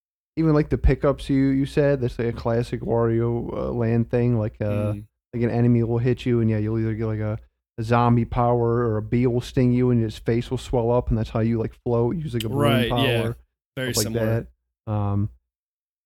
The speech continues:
Speaker 1: even the level designs are very close. What this game does do, and it does, obviously, it's his bread and butter. It's what really sets it apart, where you can be like, "Yeah, it's its own game," is that it,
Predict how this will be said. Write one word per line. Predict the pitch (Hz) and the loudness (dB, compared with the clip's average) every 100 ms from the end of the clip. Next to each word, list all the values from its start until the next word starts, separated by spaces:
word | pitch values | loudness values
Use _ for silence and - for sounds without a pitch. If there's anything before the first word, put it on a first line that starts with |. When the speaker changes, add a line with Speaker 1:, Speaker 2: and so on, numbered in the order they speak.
| _ _ - | _ _ -8
Speaker 1:
even | 147 196 | 2 6
the | 170 | 6
level | 135 147 | 6 4
designs | 135 120 117 117 | 2 2 2 2
are | 110 | 2
very | 113 117 | 2 0
close. | - 123 113 113 | 0 -2 0 -2
What | - 139 | -2 2
this | 170 175 | 2 2
game | - 175 | 2 4
does | 143 180 160 | 4 2 2
do, | 120 113 | 0 2
and | 117 | 2
it | 110 | 2
does, | 127 117 | 2 2
obviously, | - 127 123 - 113 | 0 2 0 0 -4
it's | - | -2
his | 117 | -6
bread | - 120 | 0 2
and | 117 110 | 2 4
butter. | 123 117 | 2 2
It's | 107 - | 0 -4
what | 117 - - | -8 -10 -6
really | 127 117 | -2 -2
sets | - 123 - | 0 -2 -2
it | 113 | -6
apart, | - 123 117 | -2 0 0
where | 120 | 0
you | 110 | -2
can | |
be | 107 | 0
like, | 107 104 | -2 -4
"Yeah, | 127 113 | -2 -2
it's | 104 | -4
its | - | -4
own | 117 | -2
game," | 107 113 113 107 107 - _ _ _ | 0 0 0 -2 -4 -10 _ _ _
is | 123 113 | -4 0
that | 110 - | 0 -2
it, | - 120 | -6 -10